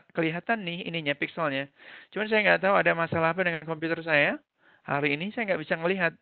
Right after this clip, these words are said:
Kalau saya bawa nih hover ini, mouse-nya, kanan slide, eh, right slide left ya. Ini kelihatan sebenarnya, eh, pixelnya, tulisannya gitu loh. Tapi sekarang nggak, saya nggak tahu kenapa. Oke, ada pertanyaan lain?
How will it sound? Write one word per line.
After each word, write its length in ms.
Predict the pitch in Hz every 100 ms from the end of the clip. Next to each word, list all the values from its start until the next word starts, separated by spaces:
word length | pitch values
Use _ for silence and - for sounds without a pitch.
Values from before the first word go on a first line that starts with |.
| _ _ - - _
Kalau 220 | 170 165 -
saya 160 | 170 165
bawa 320 | 156 165 -
nih 260 | 156 151 147 156
hover 680 | 143 156 151 147 139 127 - _ - 143
ini, 320 | 151 139 285 -
mouse-nya, 520 | 139 131 139 143 226 -
kanan 240 | 135 135
slide, 280 | - 139 135
eh, 280 | 131 127 127 - - -
right 240 | 131 123 - -
slide 280 | 127 123 - _ -
left 240 | 135 -
ya. 100 | - - _
Ini 160 | - 185
kelihatan 400 | 185 196 196 175
sebenarnya, 560 | 151 143 131 117 127 -
eh, 200 | 123 117 151
pixelnya, 520 | 135 - 117 110 120 _ _ _ _
tulisannya 440 | 135 131 135 117 110
gitu 160 | 107 107
loh. 100 | 110
Tapi 200 | - 147
sekarang 360 | - 170 175 160
nggak, 240 | 123 -
saya 100 | - 139
nggak 160 | -
tahu 120 | 131 -
kenapa. 320 | - - - _ _ _ _ _ _ _ _ _ _ _ _ _ _ _ _ _ _ _ - - - - - - -
Oke, 160 | 175 202
ada 80 | 180
pertanyaan 360 | 170 180 180 185
lain? 200 | 196 120